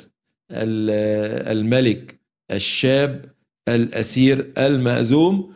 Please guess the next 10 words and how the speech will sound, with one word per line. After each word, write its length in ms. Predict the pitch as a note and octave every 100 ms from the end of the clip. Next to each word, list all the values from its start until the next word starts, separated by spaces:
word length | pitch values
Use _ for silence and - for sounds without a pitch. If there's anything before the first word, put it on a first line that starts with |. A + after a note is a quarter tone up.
| _
وتم، 460 | - E3 F3+ F3+ D#3+
آه، 300 | D3+ D3+ C#3+ - - - C3+ B2 C3 D3
أسره 360 | - C3 C3
في 280 | B2+ B2 C3+
إحدى 380 | B2 A#2+ B2+ C3+ - _ _ _
القلاع، 920 | A#2 A#2 A#2 A#2 B2 C3 B2 - _ _ -
آه، 480 | G2+ G#2 G#2 - A#2+
الحصينة. 800 | A2+ A2+ A2 C#3 D3 E3 F#3+ F#3 - _
وعاد 840 | B2 C#3+ C#3+ F3 E3 D3 D#3 E3 F#3+ _ _ _ -
الجنود 1040 | B2 A#2 A2+ B2+ C3 C#3 A#2 G2+ F#2+ F#2+